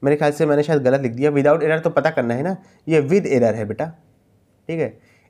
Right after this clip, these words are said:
एरर के साथ वाला ये डायमीटर है।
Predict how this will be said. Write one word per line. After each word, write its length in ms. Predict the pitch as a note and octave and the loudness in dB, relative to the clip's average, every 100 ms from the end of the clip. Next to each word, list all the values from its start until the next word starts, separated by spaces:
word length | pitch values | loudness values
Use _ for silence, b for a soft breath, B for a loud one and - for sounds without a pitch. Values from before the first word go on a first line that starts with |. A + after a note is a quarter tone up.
| - | 0
एरर 260 | D3+ F#3 G3 | 2 2 2
के 140 | G3 | 0
साथ 460 | F#3+ D3+ F3 - - - _ _ _ _ C#3 | 2 2 2 0 -12 -20 _ _ _ _ 0
वाला 220 | C#3 D3 | 2 4
ये 140 | D3+ | 2
डायमीटर 460 | C3 A2 G#2+ G2+ F2 | 2 0 -2 -4 -6
है। 180 | G2 | -8